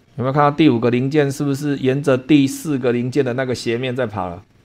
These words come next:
这样看起来 OK 嘛？看起来 OK，stop，来把第六个零件跟第三个零件都叫出来，我们来看整体的，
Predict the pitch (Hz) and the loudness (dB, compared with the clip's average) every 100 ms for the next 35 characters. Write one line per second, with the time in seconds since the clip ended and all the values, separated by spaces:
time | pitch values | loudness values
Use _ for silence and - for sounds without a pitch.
0 | _ - 139 151 143 127 120 131 139 139 | _ -4 -2 2 2 2 0 2 2 2
1 | 101 110 - 135 127 135 139 135 - 131 | -2 -6 -10 -4 -2 0 -2 2 4 4
2 | 123 110 - 107 110 117 110 170 156 160 | 4 0 -2 -4 -2 -2 -2 0 4 4
3 | 139 127 135 135 156 139 143 156 139 147 | 4 0 -2 -2 -2 0 -4 -2 -2 -2
4 | 139 135 123 127 135 131 135 123 127 110 | -2 0 -2 -2 -4 -2 -2 0 0 -2
5 | 92 - - 110 113 120 139 127 - 131 | -4 -10 -14 -10 -8 -4 -4 -2 -4 -4
6 | 127 104 107 | -4 -6 -8